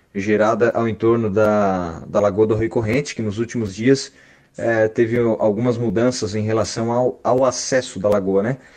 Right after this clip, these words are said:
Eh, aquele local, ele possui uma escritura de propriedade particular, então, onde é do, onde é do mesmo proprietário que possui ali uma,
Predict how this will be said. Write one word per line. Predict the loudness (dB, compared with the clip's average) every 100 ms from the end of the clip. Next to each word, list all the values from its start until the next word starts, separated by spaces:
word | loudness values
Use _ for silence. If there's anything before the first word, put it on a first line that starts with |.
| -20 _
Eh, | -10 -6 -4 -2 -2 -2 -4
aquele | -4 0 0
local, | 0 2 2 2 -2 -12 -20 _ -8
ele | -2 0 0 0 -2 -4 -6
possui | -4 -4 -2 -2
uma | -2
escritura | -4 -6 -10 -4 2 2 2 -4 _ _ _ -12
de | -8
propriedade | -4 -2 0 2 2 2
particular, | -2 -2 0 4 4 0 -6 -20 -18 -10
então, | -6 -2 0 2 0 -2 -4 -6 -6
onde | -4 -2 2 2
é | 2
do, | 0 -2 -2 -4 -6 -14 _ _ -10
onde | -6 -2
é | -2
do | 0
mesmo | 0 0
proprietário | -2 0 0 0 0
que | -2
possui | -8 -8 -6 0
ali | 2 2
uma, | 0 -2 -4